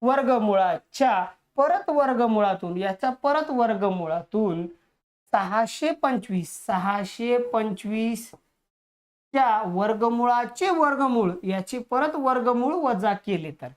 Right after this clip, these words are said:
हे असं आहे. वर्गमूळ केले तर पुढीलपैकी कोणत्या संख्येचे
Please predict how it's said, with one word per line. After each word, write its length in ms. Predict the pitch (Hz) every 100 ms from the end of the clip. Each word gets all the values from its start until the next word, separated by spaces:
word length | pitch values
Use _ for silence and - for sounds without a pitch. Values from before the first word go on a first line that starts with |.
| _ _ _ _ _ _
हे 320 | - - 196
असं 320 | 180 165 - 165
आहे. 140 | 139 _ _ _ _ _ -
वर्गमूळ 540 | 190 185 190 190 208 226 -
केले 240 | 208 247
तर 180 | 262 254
पुढीलपैकी 600 | 214 214 233 226 220 226
कोणत्या 380 | 226 208 190 226
संख्येचे 760 | 220 196 175 190 180 202 220